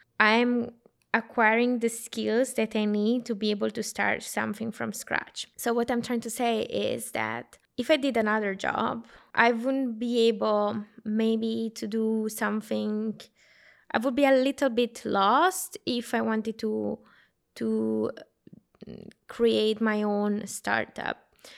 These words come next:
So again, this goes back to the first points that we discussed, that the job that you end up doing might shape where you'll,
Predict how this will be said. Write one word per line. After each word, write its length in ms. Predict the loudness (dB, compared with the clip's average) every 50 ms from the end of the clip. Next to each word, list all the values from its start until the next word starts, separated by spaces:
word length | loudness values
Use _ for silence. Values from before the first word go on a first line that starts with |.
| -20 _ _
So 260 | -2 2 4 4 4 2
again, 420 | 2 2 4 4 4 4 2 2 0
this 160 | -2 -4 -2
goes 240 | -2 -2 -2 -2 -2
back 320 | -2 0 0 0 0 -2 -6
to 60 | -4
the 120 | -2 -2 -2
first 360 | 0 -2 -2 -2 -2 -4 -4
points 460 | -2 -2 0 0 0 -2 -4 -4 -4
that 180 | -4 -6 -4 -4
we 80 | -4
discussed, 840 | -6 -4 -8 -10 -10 -4 0 2 2 2 0 -2 -6 -8 -10 -10 -12 -18 -20 -20 -20 -20 -20 _ _ _
that 680 | -6 0 2 4 4 4 4 4 2 0 -2 -8 -14 -20 _ _ _ _ _ _ _ _ _ _ -2
the 140 | 0 0 0
job 560 | 0 0 2 4 6 6 6 4 4 2 0
that 180 | -2 -2 0 0
you 80 | 0
end 140 | 0 2 2
up 200 | 2 0 0 0
doing 360 | 2 2 4 4 4 2 2
might 420 | 2 2 2 2 2 0 0 -2 -2
shape 560 | -2 0 2 2 2 2 2 0 -2 -4 -8 -14 -16 -16
where 320 | -14 -4 0 0 0 0
you'll, 280 | 0 0 -2 -2 -4